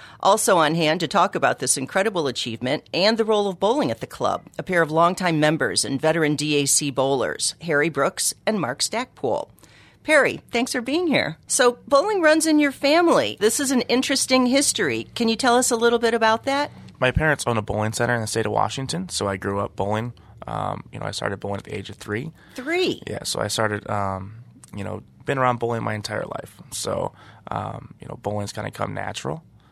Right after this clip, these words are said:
Speaker 2: It's, uh, something that my family's always done. So, um, for me to say that I grew up a bowler is pretty much true. My parents are truly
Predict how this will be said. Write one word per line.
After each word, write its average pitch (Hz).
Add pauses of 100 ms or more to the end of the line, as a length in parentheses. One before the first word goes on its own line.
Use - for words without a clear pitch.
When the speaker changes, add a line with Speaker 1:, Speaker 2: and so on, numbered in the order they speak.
(260)
Speaker 2:
It's, -
uh, -
something -
that 98
my 98
family's 98
always 95
done. 120
So, 95 (520)
um, 104
for -
me 104
to -
say 101
that 98 (220)
I 101
grew 98
up 101
a -
bowler 131
is 104
pretty -
much 107 (160)
true. - (380)
My 101
parents 101
are 95 (840)
truly 104